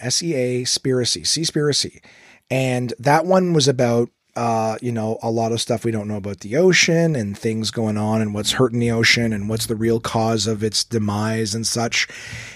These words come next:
And, okay, I'm gonna start by saying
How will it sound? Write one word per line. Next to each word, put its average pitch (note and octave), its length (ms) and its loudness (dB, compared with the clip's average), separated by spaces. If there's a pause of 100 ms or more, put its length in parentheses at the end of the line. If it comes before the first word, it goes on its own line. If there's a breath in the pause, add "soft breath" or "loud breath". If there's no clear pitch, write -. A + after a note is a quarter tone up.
(140 loud breath)
And, A#2+ 600 2 (480 soft breath)
okay, B2 340 0 (180)
I'm A#2+ 120 -10
gonna B2 120 -4
start E3+ 480 4
by F3 120 4
saying B2+ 580 0